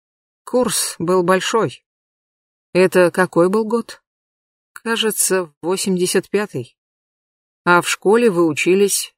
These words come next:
с семьдесят третьего. А в каком возрасте вы прочли эту повесть Гайдара?" В десять лет. Мы жили на даче. На лето задали много читать по внеклассному чтению. И я просто не знал, что делать.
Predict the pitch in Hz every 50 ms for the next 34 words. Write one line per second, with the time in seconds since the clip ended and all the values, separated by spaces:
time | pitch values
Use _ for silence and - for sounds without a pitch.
0 | _ - - - - 185 180 185 175 180 - 220 220 - - 165 135 - - -
1 | 139 127 127 120 117 _ _ _ _ _ _ _ _ _ _ _ - 185 190 185
2 | 180 - - 202 185 - 277 269 269 254 254 262 233 170 170 160 156 135 - -
3 | 160 147 143 160 156 - 165 170 165 - - - 190 185 180 - - 175 151 -
4 | 185 180 156 156 139 - 160 165 185 196 190 175 175 151 139 127 - - _ _
5 | _ _ _ _ _ _ _ _ _ _ _ _ _ _ _ _ _ _ _ _
6 | - - 160 156 170 160 165 202 240 233 - 285 247 - 269 254 196 143 - -
7 | - - _ _ _ _ _ _ _ _ - - 175 202 214 214 202 190 202 220
8 | 214 208 202 196 196 202 202 196 190 247 - - - - 160 143 127 123 _ _
9 | _ _ _ _ _ - - 190 202 214 220 240 240 - 196 175 156 160 190 196
10 | 180 180 185 185 180 180 196 196 180 175 - - 202 - 226 226 - - - 160
11 | 160 165 170 - 185 175 151 - 170 160 160 165 - - - - 202 180 151 139
12 | 135 127 123 - _ _ _ _ _ _ _ _ _ - 202 196 220 226 240 247
13 | 240 214 - 202 202 202 185 - - 185 180 180 196 196 180 175 185 208 202 170
14 | 143 - - 180 165 143 139 147 147 139 131 123 - - - -